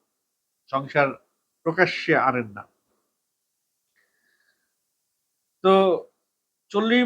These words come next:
বছর বয়সে একটা মেয়ে বিয়ে করা, কখন একটা মেয়ের চল্লিশ বছরে বিয়ে হয়? যখন সেই মেয়েটার বিয়ে ভেঙে যায়, সেই মেয়েটাকে পাত্রপক্ষ পছন্দ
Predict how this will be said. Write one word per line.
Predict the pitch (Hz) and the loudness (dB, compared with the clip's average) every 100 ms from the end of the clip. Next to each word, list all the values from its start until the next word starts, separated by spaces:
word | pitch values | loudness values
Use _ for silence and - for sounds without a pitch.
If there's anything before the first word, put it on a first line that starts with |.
| 233 | 4
বছর | 233 233 | 4 0
বয়সে | 196 196 196 196 214 226 226 - _ _ - | 2 4 2 0 0 0 -2 -6 _ _ -20
একটা | 160 180 | -14 -10
মেয়ে | 165 175 180 180 185 - | -2 2 4 4 0 -6
বিয়ে | 139 156 165 | -2 2 2
করা, | 165 160 160 165 160 - _ _ _ _ _ _ _ _ _ _ _ _ _ | 2 4 6 4 2 -4 _ _ _ _ _ _ _ _ _ _ _ _ _
কখন | 214 202 170 123 | 2 2 0 -4
একটা | 127 147 | -4 -4
মেয়ের | 143 135 | -4 -6
চল্লিশ | - 139 135 | -6 -8 -6
বছরে | 127 123 117 | -6 -6 -6
বিয়ে | 120 110 | -4 -4
হয়? | 117 123 | -4 -4
যখন | 135 151 147 - _ _ _ _ _ - | -6 -8 -14 -16 _ _ _ _ _ -6
সেই | 156 156 | -2 2
মেয়েটার | 156 156 156 156 160 135 | 2 2 4 4 2 -8
বিয়ে | 143 147 139 | -2 0 0
ভেঙে | 123 131 143 | -2 -4 -2
যায়, | 131 127 123 120 120 _ _ _ _ _ - | 0 2 2 0 -4 _ _ _ _ _ -8
সেই | 143 | -6
মেয়েটাকে | 143 147 143 139 143 139 143 143 139 139 139 127 | -2 0 0 2 2 2 -2 -2 0 0 0 0
পাত্রপক্ষ | 135 - 139 139 139 - 139 131 127 | -4 -4 -6 -6 -6 -8 -6 -4 -4
পছন্দ | - 135 147 | -4 -6 -6